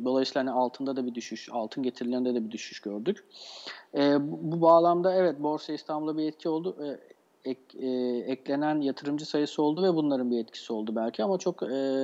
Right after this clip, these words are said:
yani, eee, memnun edecek bir seviyede bir etki olmadı. Sonrasında, işte, halka arzlar geldi. Orada, eee, bazı, eee, irasyonel hareketler oldu ve ondan sonrasında gelen har-, halka arzlarda da,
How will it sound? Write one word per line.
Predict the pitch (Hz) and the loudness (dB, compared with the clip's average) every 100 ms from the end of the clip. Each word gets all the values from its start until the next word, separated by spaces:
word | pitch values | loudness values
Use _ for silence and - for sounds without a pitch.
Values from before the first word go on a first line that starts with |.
| 131 | 2
yani, | 139 139 143 147 - - - - _ - | 2 4 2 0 -6 -14 -20 -20 _ -4
eee, | 131 127 123 117 117 127 127 - - | 0 4 4 2 0 -2 -4 -8 -4
memnun | 139 143 156 180 | 2 4 6 6
edecek | 170 160 165 160 | 6 4 4 0
bir | |
seviyede | 160 160 151 156 156 | 0 2 4 4 4
bir | 156 | 2
etki | 135 - 302 | 2 0 0
olmadı. | 240 139 104 98 - _ - - | 2 0 -4 -10 -14 _ -20 -6
Sonrasında, | - 175 165 175 160 | 0 2 2 -2 -2
işte, | 156 156 | -2 0
halka | 151 151 - | 2 0 0
arzlar | 147 147 151 143 | -2 0 -2 -2
geldi. | 139 127 131 | 0 0 0
Orada, | 135 135 139 135 - | -2 0 -2 -2 -6
eee, | 120 120 120 120 120 | -6 -4 -2 -2 -2
bazı, | 127 127 127 131 127 - - - _ _ _ 131 | 0 2 0 0 -2 -6 -20 -20 _ _ _ -4
eee, | 123 120 120 120 113 139 | 0 0 0 -2 -4 0
irasyonel | 143 135 - 135 135 | 2 2 0 -2 0
hareketler | 135 131 - 127 139 139 | 0 0 -2 -4 -2 0
oldu | 123 117 123 | 0 0 0
ve | |
ondan | 120 120 123 123 | 0 0 0 -2
sonrasında | - 123 123 127 123 | -4 -4 -4 -4 -2
gelen | 123 123 | 0 0
har-, | 120 120 120 | 0 -2 -2
halka | - 127 123 - | -2 -2 0 2
arzlarda | 127 123 123 123 131 127 | 2 2 0 0 2 2
da, | 120 | 2